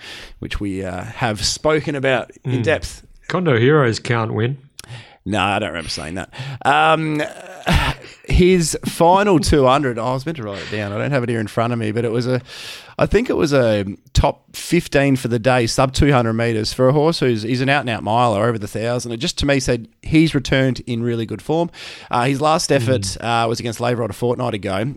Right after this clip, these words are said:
Speaker 1: Alan Kennedy dropped him back from barrier eleven. He, he initially found a spot, just kept getting shuffled, shuffled, shuffled, ended up on the back of Push and Shapes, who wasn't going at all.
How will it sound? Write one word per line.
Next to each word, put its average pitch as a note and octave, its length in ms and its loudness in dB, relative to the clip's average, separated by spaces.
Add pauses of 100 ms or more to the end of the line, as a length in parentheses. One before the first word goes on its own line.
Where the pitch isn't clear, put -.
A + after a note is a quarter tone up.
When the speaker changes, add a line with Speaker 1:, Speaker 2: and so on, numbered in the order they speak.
Speaker 1:
Alan D#3+ 220 2
Kennedy D3+ 320 4
dropped C3 200 0
him A#2+ 140 -4
back A#2 280 -6
from - 240 -8
barrier A#2 240 -2
eleven. A2 340 -4
He, B2 120 -4
he D3+ 120 -2
initially F#3 320 -2
found C#3+ 200 -2
a A#2+ 40 -4
spot, B2 280 -2
just C#3+ 140 -6
kept C3+ 140 -6
getting G#2+ 160 -8
shuffled, A2 280 -8
shuffled, G2 240 -12
shuffled, A#2+ 280 -8
ended C#3+ 200 -4
up C3 140 -2
on A#2 60 -4
the A2 80 -8
back A#2 180 -4
of G#2+ 80 -10
Push - 180 -2
and G#2+ 100 -6
Shapes, G#2 260 -6
who A2 100 -2
wasn't G#2+ 240 -4
going F#2+ 260 -6
at G2+ 80 -6
all. C3 320 0